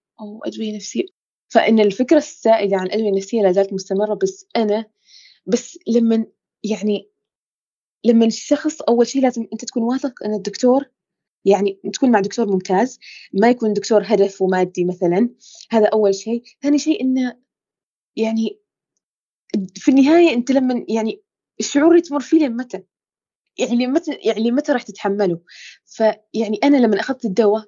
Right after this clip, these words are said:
أبدًا ما فكرت، أبدًا ما همني، مع إنه في أعراض جانبية، إحنا ما أنكر في أعراض جانبية والحين، لكن الأعراض الجانبية أبدًا، أبدًا،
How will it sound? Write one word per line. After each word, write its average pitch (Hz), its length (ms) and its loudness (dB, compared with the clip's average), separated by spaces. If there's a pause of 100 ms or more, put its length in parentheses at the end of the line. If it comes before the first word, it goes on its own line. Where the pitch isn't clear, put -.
(140)
أبدًا 196 320 -2
ما 185 180 -8
فكرت، 190 360 -16
أبدًا 247 220 -2
ما 190 240 -6
همني، 185 160 -4
مع 208 120 -2
إنه 254 100 0
في 330 160 4
أعراض 302 220 2
جانبية، 240 420 0
إحنا 226 140 -6
ما 262 140 0
أنكر 247 180 -4
في 262 160 0
أعراض 240 200 4
جانبية 233 420 -2 (920)
والحين، 247 380 -4 (560)
لكن 240 360 2 (300)
الأعراض 240 320 2
الجانبية 254 440 0 (120)
أبدًا، 220 520 0
أبدًا، 233 380 -4